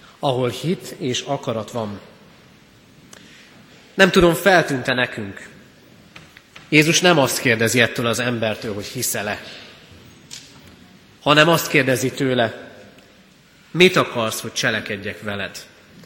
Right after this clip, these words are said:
És ebben a kérdésben azért mégis benne van az, hogy hiszel-e. Mi a hit számunkra?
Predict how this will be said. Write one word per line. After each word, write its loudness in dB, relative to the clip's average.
És 0
ebben 6
a 2
kérdésben 2
azért -2
mégis 0
benne -4
van -4
az, -4
hogy -14
hiszel-e. -8
Mi 0
a 4
hit -10
számunkra? -8